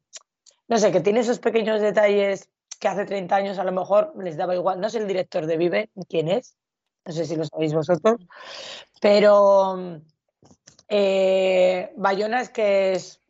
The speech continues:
yo, la verdad que más que diferenciarla con Viven, la he diferenciado con Lo Imposible. El accidente, eh,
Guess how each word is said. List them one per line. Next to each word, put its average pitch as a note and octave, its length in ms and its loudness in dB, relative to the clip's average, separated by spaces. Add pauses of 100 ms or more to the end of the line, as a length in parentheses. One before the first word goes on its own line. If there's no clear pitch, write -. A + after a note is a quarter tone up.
(340)
yo, A3+ 560 2 (320)
la G#3 140 2
verdad G#3+ 220 0
que B3+ 180 -2
más A#3+ 280 -6
que C4+ 120 -4
diferenciarla G3+ 720 -6
con F3 300 -10
Viven, A3 340 0
la A3 100 2
he A3 80 2
diferenciado A3 540 0
con F3+ 180 -2
Lo E3 60 -4
Imposible. D#3 600 -6 (100)
El F3 140 -4
accidente, F#3+ 640 0 (680)
eh, F3 960 0